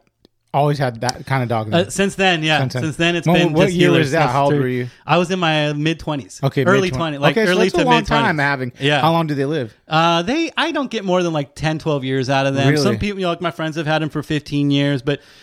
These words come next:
Speaker 2: you know, mine live, mine live life. Like,
Speaker 1: Yeah.
Speaker 2: we do shit. We go deer. Yeah, he's the second one that I've trained, and I c-, can hardly call it <laughs> me training. It's just we ended up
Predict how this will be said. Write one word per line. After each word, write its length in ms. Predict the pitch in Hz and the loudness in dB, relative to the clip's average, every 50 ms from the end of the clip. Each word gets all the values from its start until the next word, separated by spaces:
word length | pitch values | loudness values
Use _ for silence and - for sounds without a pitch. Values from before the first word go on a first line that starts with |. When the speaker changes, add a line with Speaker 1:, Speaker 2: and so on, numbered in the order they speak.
| - _ _ | -20 _ _
Speaker 2:
you 80 | 175 | -4
know, 60 | 180 | -4
mine 240 | 185 190 208 254 254 | -2 0 0 0 0
live, 300 | 233 214 208 175 - - - | 0 0 -2 -2 -6 -16 -6
mine 220 | 160 180 208 208 | -4 -2 0 0
live 160 | 202 196 139 | 0 0 -2
life. 280 | 143 104 - - - - _ _ _ _ _ _ | -4 -8 -8 -14 -20 -20 _ _ _ _ _ _
Like, 120 | 131 131 | 0 2
Speaker 1:
Yeah. 100 | 127 127 | 4 4
Speaker 2:
we 80 | 151 175 | 2 2
do 140 | 156 147 131 | 2 0 -4
shit. 220 | - - 87 - _ _ _ _ | -4 -10 -18 -20 _ _ _ _
We 160 | 120 127 160 | -2 -2 0
go 120 | 151 165 147 | 0 0 -2
deer. 260 | 123 113 156 160 165 - | -2 -2 -2 -2 -2 0
Yeah, 220 | 151 147 143 139 143 - | 0 0 2 0 0 -4
he's 280 | - 127 185 196 190 - | -4 -4 -4 -4 -2 -2
the 140 | 190 170 | -2 -2
second 480 | 147 - - - - 202 202 - 214 156 | -2 -2 -4 -2 -2 -2 -2 -4 -8 -4
one 280 | 151 143 135 131 139 139 _ _ _ _ _ _ _ _ _ | -2 -2 -2 -2 -4 -8 _ _ _ _ _ _ _ _ _
that 120 | 143 139 139 | -2 0 2
I've 200 | 139 135 - _ | 2 0 -2 _
trained, 520 | - - - 175 170 180 180 190 196 - - _ _ _ _ _ _ _ _ _ _ _ _ _ _ _ - | -10 -4 -2 -2 0 0 -2 -4 -6 -12 -18 _ _ _ _ _ _ _ _ _ _ _ _ _ _ _ -4
and 280 | 156 151 147 147 147 _ _ _ _ | -2 0 0 -2 -4 _ _ _ _
I 100 | - 147 | -4 -4
c-, 60 | 143 _ _ - - - | -4 _ _ -20 -14 -4
can 140 | - 175 | -4 -2
hardly 240 | 156 139 190 185 170 | 0 0 -2 -2 -4
call 220 | - - 165 160 143 | -4 -2 -2 -2 -2
it 100 | 135 - | -4 -2
<laughs> 140 | 143 175 185 | -2 0 0
me 100 | 220 170 | 0 -2
training. 500 | 131 - - 139 156 151 127 113 113 113 _ _ | -4 -4 -2 0 0 0 -2 -4 -8 -12 _ _
It's 160 | - 147 - | -8 -8 -4
just 220 | - 156 151 - _ - _ _ _ _ | -2 -4 -4 -4 _ -20 _ _ _ _
we 480 | _ - - 151 156 147 165 185 185 180 | _ -20 -12 -6 0 2 2 4 4 4
ended 340 | 180 185 185 185 185 180 | 2 2 2 2 2 4
up 240 | 175 160 170 170 - | 4 2 2 0 -6